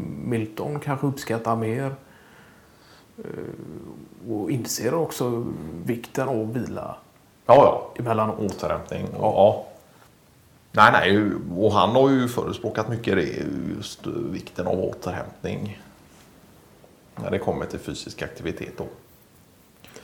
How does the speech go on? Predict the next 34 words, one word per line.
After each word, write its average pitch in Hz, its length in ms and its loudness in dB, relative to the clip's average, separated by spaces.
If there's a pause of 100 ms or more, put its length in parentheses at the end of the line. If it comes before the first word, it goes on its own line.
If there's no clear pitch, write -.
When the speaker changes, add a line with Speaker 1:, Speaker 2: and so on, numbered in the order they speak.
(240)
Speaker 2:
Och 101 140 -2
på 113 80 10
det 104 100 8
örat 92 300 6
lyssnar 95 240 -2
ju 101 80 2
inte 92 140 -4
Gingerud. 90 360 -4 (1040)
Speaker 1:
Och - 80 -6
det 107 60 8
Speaker 2:
Ja. 113 60 6
Speaker 1:
brukar 135 220 8
jag 127 100 10
ju 131 140 10
säga 104 240 4
till - 140 -4
Åskog 110 380 -4
där 73 120 -2
på - 140 -14
skoj - 260 -12
då, - 200 -14
att, - 340 -18
eh, - 240 -12 (1700)
för 107 160 0
återhämtning 107 640 -2
krävs 113 420 0
det 123 100 -6
ju 110 100 -2
någon 104 200 -6
typ 110 240 -6
av 101 120 -4
aktivitet 113 600 -8
också - 220 -10
då. - 80 -12